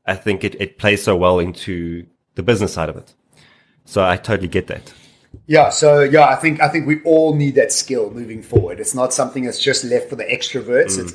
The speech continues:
Speaker 2: it's something you need to hone in on and get better at.
Speaker 1: Mm.
Speaker 2: So that's, that's the first one. And I think really such an important one that we have never had at schools. And so storytelling is the first one that I researched. And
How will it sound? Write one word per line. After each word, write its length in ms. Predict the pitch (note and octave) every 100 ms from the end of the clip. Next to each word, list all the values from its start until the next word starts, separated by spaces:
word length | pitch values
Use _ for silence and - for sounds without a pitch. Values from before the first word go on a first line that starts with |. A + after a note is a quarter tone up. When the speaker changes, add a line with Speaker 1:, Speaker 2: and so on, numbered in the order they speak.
| -
Speaker 2:
it's 100 | -
something 320 | C#3 C3+ C3
you 100 | B2
need 140 | B2+
to 80 | A#2+
hone 340 | - C3+ C3+ C3
in 160 | C#3+
on 400 | A#2 F#2+ D3 D3+ _
and 760 | B2 A#2 A#2 A#2 A#2 A2+ G#2+
get 180 | G#2 C3+
better 240 | B2 A2 F2+
at. 100 | F#2
Speaker 1:
Mm. 280 | F#2+ E2+ - _ _
Speaker 2:
So 400 | - A#2+ A#2 A#2
that's, 240 | C3+ -
that's 260 | - C#3 D3
the 80 | C#3+
first 300 | D3 D3 C3
one. 120 | A2
And 100 | A2+
I 60 |
think 340 | A2+ C#3 B2+ - _ _ _ _
really 420 | C#3+ G#3+ E3 - - _
such 340 | - - G#3+ E3+
an 80 |
important 460 | C#3+ A#2+ C3 A2 G#2+
one 240 | G#2 F2+ F#2+
that 460 | B2+ B2 A#2+ A#2+ -
we 100 | B2
have 160 | B2 B2
never 260 | C3 C3
had 360 | A2 A2 G2+ -
at 140 | A#2 -
schools. 560 | - G#2+ C3 G#3+ - -
And 360 | A#2+ A2+ A2
so 80 | B2+
storytelling 680 | A2+ D3+ C3+ C3+ B2+ A#2 A2+
is 120 | G#2+
the 80 | -
first 300 | B2+ A#2 -
one 120 | A2+
that 120 | G#2+
I 40 |
researched. 580 | G#2 C3+ C3+ C3+ B2+ -
And 340 | A#2 G#2+ G#2